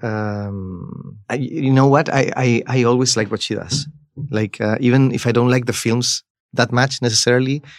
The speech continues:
she's always so, she's always so excellent that it's always a pleasure to, to, to watch her on screen. And, um, and it was a real luxury to,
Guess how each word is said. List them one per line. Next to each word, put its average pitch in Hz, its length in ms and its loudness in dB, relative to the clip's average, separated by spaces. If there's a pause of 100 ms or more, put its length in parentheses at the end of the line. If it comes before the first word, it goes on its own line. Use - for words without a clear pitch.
(240)
she's - 320 -2
always 127 260 4
so, 127 640 4 (800)
she's - 220 -2
always 135 200 2
so - 180 4
excellent 87 760 -2 (460)
that 110 80 -4
it's - 140 0
always 120 220 2
a - 60 -4
pleasure 113 380 -4
to, 98 460 -12
to, 104 220 -4 (160)
to 113 120 0
watch 104 380 0 (580)
her 113 200 4
on 101 120 2
screen. 98 560 2 (720)
And, 104 500 4
um, 98 800 0 (320)
and 110 120 2
it 104 140 -2
was 131 280 4
a 110 60 2
real 104 540 2
luxury 110 480 0
to, 95 580 -4